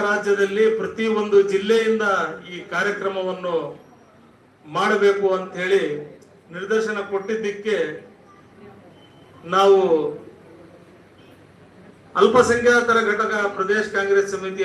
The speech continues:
ಅಧ್ಯಕ್ಷರಾದಂತ ಅಬ್ದುಲ್ ಜಬ್ಬಾರ್ ಸಾಹೇಬ್ರ ಅವರು, ನಮ್ಮ ನಾಯಕಿಯಾದಂತ ವಿಧಾನ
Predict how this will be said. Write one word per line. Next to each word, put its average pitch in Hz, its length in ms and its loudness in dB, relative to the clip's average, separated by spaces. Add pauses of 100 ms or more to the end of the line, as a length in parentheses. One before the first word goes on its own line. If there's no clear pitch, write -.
ಅಧ್ಯಕ್ಷರಾದಂತ 185 640 -4 (120)
ಅಬ್ದುಲ್ 175 280 -10
ಜಬ್ಬಾರ್ 190 380 -4
ಸಾಹೇಬ್ರ 180 340 -10
ಅವರು, 180 240 -6 (840)
ನಮ್ಮ 165 160 -8 (120)
ನಾಯಕಿಯಾದಂತ 208 800 0 (2250)
ವಿಧಾನ 214 280 0